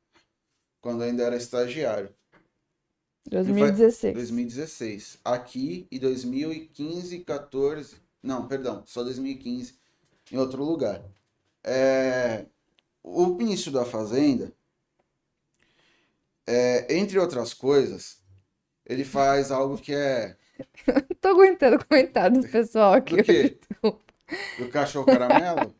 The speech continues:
Speaker 2: <laughs> Não, o chupetinho dolarizado tá com tudo.
Speaker 1: Ele tá com tudo. Mas, enfim, depois a gente volta nisso. Mas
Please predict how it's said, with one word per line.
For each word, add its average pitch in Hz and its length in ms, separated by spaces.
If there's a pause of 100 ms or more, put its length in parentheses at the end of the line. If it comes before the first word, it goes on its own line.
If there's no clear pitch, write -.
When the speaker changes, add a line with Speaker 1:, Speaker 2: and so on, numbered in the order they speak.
(280)
Speaker 2:
<laughs> - 340
Não, 370 760
o 294 180
chupetinho 311 540
dolarizado 269 540
tá 277 140
com 311 260
tudo. 208 440
Speaker 1:
Ele 160 160
tá 165 200
com 170 180
tudo. 117 340 (680)
Mas, 147 240
enfim, 170 500 (280)
depois 120 260
a 156 40
gente 170 200
volta 107 380
nisso. 101 320 (720)
Mas 135 600